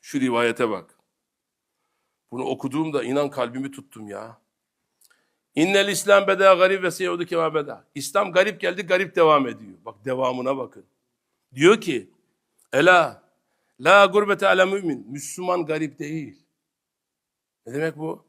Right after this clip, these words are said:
"Ma mate mu'minu fi garbe." Garip. Siyonizmanın, Yahudinin öldürdüğü o Kudüsler, Gazze'liler. Cenazeleri ortada ya, görüyorsunuz.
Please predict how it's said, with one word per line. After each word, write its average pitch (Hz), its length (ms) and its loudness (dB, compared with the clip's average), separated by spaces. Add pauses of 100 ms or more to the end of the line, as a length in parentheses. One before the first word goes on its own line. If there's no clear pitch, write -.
(760)
"Ma 190 200 6
mate 220 360 8
mu'minu 214 420 0
fi 202 200 -4
garbe." 185 460 2 (480)
Garip. 208 760 0 (1400)
Siyonizmanın, 180 680 0
Yahudinin 175 420 0
öldürdüğü 165 580 -2
o 160 460 2 (260)
Kudüsler, 156 500 -6
Gazze'liler. 127 640 -4 (1120)
Cenazeleri 175 540 0
ortada 156 400 -2
ya, 143 140 -2
görüyorsunuz. 147 920 -10